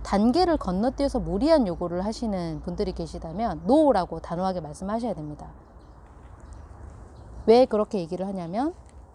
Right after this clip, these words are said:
예, 진일해라고 해서 내가 놀랄 수도 있어요. 심할서를 써야 되는데 그게 취소되고 그냥 사과 정도에서 끝날 수도 있는 부분이라서 나에게 책임이 돌아오지 않도록 조심하시는 게 좋습니다.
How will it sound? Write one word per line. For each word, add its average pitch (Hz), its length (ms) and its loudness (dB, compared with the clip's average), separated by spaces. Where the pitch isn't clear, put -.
예, 160 160 -8
진일해라고 233 680 2
해서 170 180 -6
내가 170 220 -4
놀랄 190 240 2
수도 - 180 -8
있어요. 165 460 -8
심할서를 311 800 6
써야 311 260 2
되는데 202 640 0
그게 170 200 -6
취소되고 262 520 -2
그냥 170 220 -8
사과 311 280 2
정도에서 196 400 -2
끝날 294 300 4
수도 - 180 -8
있는 170 160 -2
부분이라서 165 920 -4
나에게 180 440 -2
책임이 339 400 2
돌아오지 175 360 0
않도록 151 420 -10
조심하시는 180 500 -4
게 151 80 -6
좋습니다. - 500 -8